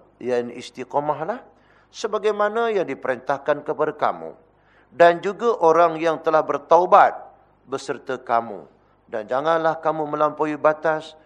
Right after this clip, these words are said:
sesungguhnya dia Allah yang maha melihat apa yang kamu kerjakan.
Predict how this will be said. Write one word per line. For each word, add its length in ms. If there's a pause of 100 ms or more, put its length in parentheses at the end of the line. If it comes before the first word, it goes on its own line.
(200)
sesungguhnya 800
dia 320
Allah 400 (400)
yang 240
maha 320
melihat 480 (240)
apa 320
yang 160
kamu 320
kerjakan. 640